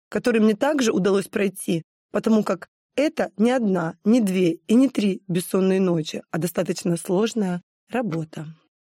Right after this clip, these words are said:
Эта мощная работа собрана в одной книге. Слушайте ее дозированно, но практики применяйте сразу. В основе всех практик лежит мощный метод расстановки. У психолога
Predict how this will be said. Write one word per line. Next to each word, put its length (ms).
Эта 160
мощная 460
работа 480
собрана 420
в 40
одной 260
книге. 500
Слушайте 720
ее 320
дозированно, 760
но 140
практики 680
применяйте 500
сразу. 560
В 100
основе 360
всех 280
практик 540
лежит 340
мощный 440
метод 420
расстановки. 800
У 80
психолога 640